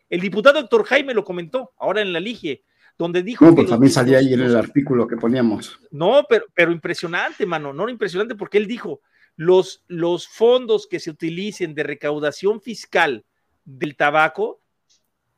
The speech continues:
Speaker 1: deben de utilizarse específicamente para el tabaco, para ayudar a la prevención,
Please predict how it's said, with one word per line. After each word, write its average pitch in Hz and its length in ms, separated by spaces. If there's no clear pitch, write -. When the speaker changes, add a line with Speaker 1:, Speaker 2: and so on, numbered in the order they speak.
Speaker 1:
deben 247 460
de 254 60
utilizarse 190 680
específicamente 214 1600
para 185 220
el 147 100
tabaco, 143 460
para 139 320
ayudar 151 380
a - 20
la 180 160
prevención, 131 640